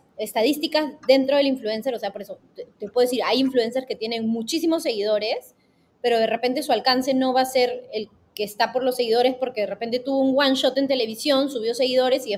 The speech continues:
ya nunca más siguió, y la gente que lo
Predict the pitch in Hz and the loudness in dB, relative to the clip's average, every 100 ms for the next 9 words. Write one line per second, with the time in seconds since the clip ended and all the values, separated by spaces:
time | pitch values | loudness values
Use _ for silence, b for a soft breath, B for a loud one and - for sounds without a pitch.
0 | 202 214 233 254 247 247 247 262 262 262 | -4 -4 -2 0 0 -2 -2 0 4 4
1 | 277 - 202 - _ _ _ _ _ _ | 2 -6 -14 -16 _ _ _ _ _ _
2 | - 208 262 254 262 220 202 | -8 -4 -2 0 2 2 0